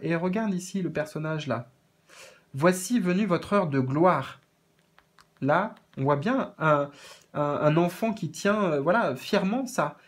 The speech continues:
qui, qui, hum, tu vois, c'est, c'est pas un adulte aussi, c'est un enfant, donc, euh, qui ose exprimer sa fragilité, sa sensibilité, tout ce qu'il est de manière authentique. « Voici venue votre heure de gloire, alors sortez de l'ombre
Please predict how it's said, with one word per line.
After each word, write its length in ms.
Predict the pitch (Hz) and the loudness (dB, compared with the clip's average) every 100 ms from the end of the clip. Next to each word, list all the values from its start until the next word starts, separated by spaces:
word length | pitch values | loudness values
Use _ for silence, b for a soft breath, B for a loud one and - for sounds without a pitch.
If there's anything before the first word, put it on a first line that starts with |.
| B | B
qui, 280 | - 185 127 | -6 -4 -4
qui, 300 | - 175 165 | -4 -2 0
hum, 340 | 156 151 147 - B B B - | -2 -4 -8 -12 B B B -8
tu 80 | 185 | 0
vois, 160 | 220 | 0
c'est, 140 | 240 - | 0 -2
c'est 120 | 190 | 2
pas 100 | 226 | 4
un 80 | 208 | 4
adulte 300 | 190 240 - | 4 2 0
aussi, 160 | 185 | -4
c'est 100 | 175 | -2
un 100 | 170 | 0
enfant, 240 | 175 185 226 | 0 0 -2
donc, 240 | 160 156 | -2 -2
euh, 240 | 160 139 139 B B | 0 0 -2 B B
qui 220 | - 175 - | -8 -2 4
ose 220 | 214 202 | 4 2
exprimer 380 | 202 - 180 202 | -4 -2 0 0
sa 180 | 185 | 0
fragilité, 500 | 156 - 180 185 180 | -2 0 0 0 0
sa 160 | 165 160 | -2 -4
sensibilité, 640 | - 196 190 175 180 170 139 | -4 -4 -4 -4 -2 -4 -4
tout 160 | 240 | -2
ce 120 | 240 | -4
qu'il 300 | - - 175 | -4 -2 2
est 140 | 180 220 | 2 0
de 140 | 160 | -2
manière 420 | 156 156 170 180 - | -2 0 0 -2 -2
authentique. « 800 | 175 180 175 165 - 185 - - _ _ _ _ _ _ _ _ b b b b | 0 0 0 -2 -6 -10 -12 -20 _ _ _ _ _ _ _ _ b b b b
Voici 260 | - 151 226 | -2 -2 0
venue 200 | 190 190 | 0 0
votre 180 | 170 - | 0 -2
heure 60 | |
de 80 | 156 | -2
gloire, 260 | 143 180 208 | 2 2 4
alors 280 | 151 156 156 | 4 2 0
sortez 380 | - 185 - 214 | -4 -4 -2 -2
de 120 | 147 | 2
l'ombre 640 | 135 151 214 196 135 117 | 2 2 2 0 -2 -4